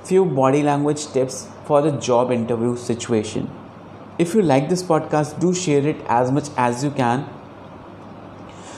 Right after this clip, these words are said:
Don't forget to, uh, visit my YouTube channel Ruhankit for more such videos, and Till then,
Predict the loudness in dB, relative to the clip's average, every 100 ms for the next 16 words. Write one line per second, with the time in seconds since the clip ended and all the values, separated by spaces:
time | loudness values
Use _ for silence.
0 | -6 4 6 6 2 2 4 2 2 4
1 | 2 -2 -12 -16 -14 -2 0 0 -4 -16
2 | -16 -8 2 2 4 2 2 2 4 4
3 | 4 2 2 4 2 2 2 2 2 0
4 | -2 2 2 2 4 2 2 2 0 -6
5 | -12 -14 -6 0 2 4 4 4 2 -6
6 | -14 -18 -18 -18 -18 -18 -18 -8 0 2
7 | 4 2 0 -4 -8 -16 -16 -18 -18 -18
8 | -18 -18 -18 -18 -18 -18 -18 -16 -14 0
9 | 2 4 2 0